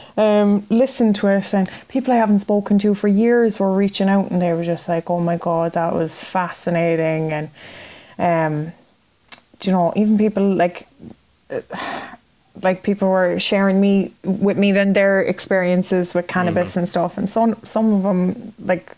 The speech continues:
Speaker 1: people who have had psychotic breaks off it as well, and
Speaker 2: Wow.
Speaker 1: so it was really, yeah, it was really, really interesting.
Speaker 2: Mm.
Speaker 1: Yeah,
Speaker 2: Um,
Speaker 1: feedback was, uh, brilliant. It was.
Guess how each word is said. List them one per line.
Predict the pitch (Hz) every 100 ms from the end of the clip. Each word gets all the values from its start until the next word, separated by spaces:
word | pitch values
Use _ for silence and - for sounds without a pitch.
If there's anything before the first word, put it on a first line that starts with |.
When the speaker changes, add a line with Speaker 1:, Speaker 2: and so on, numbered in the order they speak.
| -
Speaker 1:
people | 208 196
who | 185
have | 175
had | 180 180 170
psychotic | - 180 180 175 175
breaks | 175 175 -
off | 170 165 170
it |
as | 165 165
well, | 190 185 170 165
and | 156 160 - - 190
Speaker 2:
Wow. | 180
Speaker 1:
so | - 208
it |
was | 196 190
really, | 208 220 202 185 170 190 - - -
yeah, | 196 165 - -
it | 208
was | 185
really, | 190 214 208 185
really | 185 175 180
interesting. | 175 170 - - 160 170 - _ _ -
Speaker 2:
Mm. | 110 104 90 - _ _ _ - - -
Speaker 1:
Yeah, | 196 180 196 190
Speaker 2:
Um, | 185
Speaker 1:
feedback | 202 202 196 185 -
was, | 185
uh, | 185 - _
brilliant. | 214 196 190 175 -
It | -
was. | 196 180 180 -